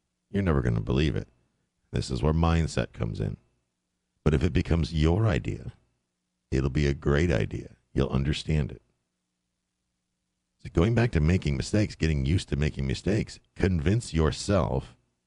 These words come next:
you yourself, that, listen,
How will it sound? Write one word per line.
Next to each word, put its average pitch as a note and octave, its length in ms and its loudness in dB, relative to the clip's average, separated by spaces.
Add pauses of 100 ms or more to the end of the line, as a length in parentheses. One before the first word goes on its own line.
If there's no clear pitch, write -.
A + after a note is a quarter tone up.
(400)
you C#2+ 340 4
yourself, D2 760 0 (840)
that, - 280 -4
listen, F#2+ 500 -2